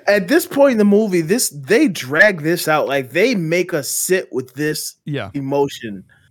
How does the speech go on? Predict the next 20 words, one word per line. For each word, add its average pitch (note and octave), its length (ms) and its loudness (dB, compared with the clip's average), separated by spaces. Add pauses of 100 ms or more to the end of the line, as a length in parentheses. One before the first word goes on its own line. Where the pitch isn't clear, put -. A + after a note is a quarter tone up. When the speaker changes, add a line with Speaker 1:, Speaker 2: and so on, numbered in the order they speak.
(280)
Speaker 1:
because D#3 480 0
y-, D3+ 60 -12 (420)
right E3 260 2
here, F3+ 320 2
like, C3 180 -2
we D3 120 -6
get F#3 160 -2
the E3+ 80 -10
point F3+ 300 2
of, C#3 200 -6
okay, D3+ 300 -4
he's D#3+ 280 -8
just C#3+ 200 -10
trying D3+ 260 -4
to C3 80 -6
escape, C#3 680 -4 (260)
and C#3+ 140 -6 (160)
everywhere F3 680 0
he D#3+ 240 -8
turns C#3 720 -6